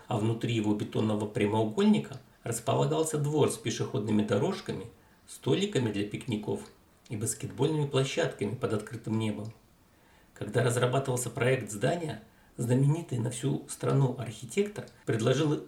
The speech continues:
использовать минимальное количество стекла по внешнему периметру здания. В качестве компенсации предлагалось сделать застеклёнными стены, выходящие во двор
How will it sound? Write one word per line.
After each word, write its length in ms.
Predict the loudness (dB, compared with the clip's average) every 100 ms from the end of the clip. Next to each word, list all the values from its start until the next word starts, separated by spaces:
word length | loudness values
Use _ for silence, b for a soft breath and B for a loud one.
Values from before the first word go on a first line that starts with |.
| -6
использовать 680 | -6 0 2 4 4 2 0
минимальное 600 | 0 2 2 2 2 0
количество 500 | 2 0 0 -4 -4
стекла 380 | -2 -2 0 2
по 140 | 2
внешнему 460 | 2 2 2 2 2
периметру 500 | 2 4 2 2 0
здания. 460 | 2 0 0 -4 -10 _ b
В 80 | 0
качестве 400 | 2 2 -2 -2
компенсации 840 | 0 0 -2 0 0 0 -2 -6 -10 -10
предлагалось 720 | -4 -2 0 2 0 0 -8 -8
сделать 540 | -6 0 2 2 0 -8 -6
застеклёнными 800 | -4 -2 -4 0 2 2 2
стены, 480 | -2 -4 -4 -2 -4 -8 -20 _ -6
выходящие 760 | -4 -2 0 0 -2 -2 0
во 100 | 2
двор 380 | 2 2 0 -2